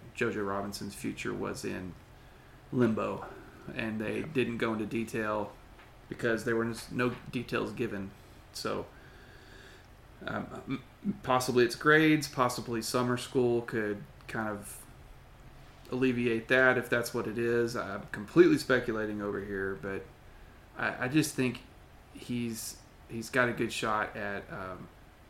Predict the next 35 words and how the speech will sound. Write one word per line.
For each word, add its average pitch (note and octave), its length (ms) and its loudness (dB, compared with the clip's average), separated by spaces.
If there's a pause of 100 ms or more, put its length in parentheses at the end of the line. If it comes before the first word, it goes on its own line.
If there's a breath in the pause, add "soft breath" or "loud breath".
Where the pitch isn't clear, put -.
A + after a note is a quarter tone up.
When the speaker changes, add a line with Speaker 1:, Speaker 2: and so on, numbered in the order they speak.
(100)
Speaker 1:
just - 160 -8
catching B2+ 320 0
a A2 40 -2
lot G#2+ 160 0
of G2+ 100 -6
passes, A2 680 -4 (1500 loud breath)
and G2 460 -6 (160)
I, A2 180 -6 (180)
I, A2+ 100 -6 (160)
I A#2 100 0
could A#2 160 -6
see A2+ 140 -6
him A2 140 -4
catching G2+ 500 -6 (460)
more G#2+ 280 -4
than, F#2+ 240 -8
uh, F2 180 -6 (260)
Vasher. F2 420 -6 (1200)
That C#3+ 100 6
doesn't D3 220 6
mean C3+ 180 4
he'll C3 160 4
be, A#2 360 0 (220)
have A#2+ 220 2
as A2+ 120 -2
many G#2+ 160 -2
yards C3 480 6
or B2 40 2
anything A#2 240 -2
like G#2 220 -4
that. G2 240 -2
I G2 80 -2
could G#2 160 -4
just - 180 -2
see G2+ 240 -4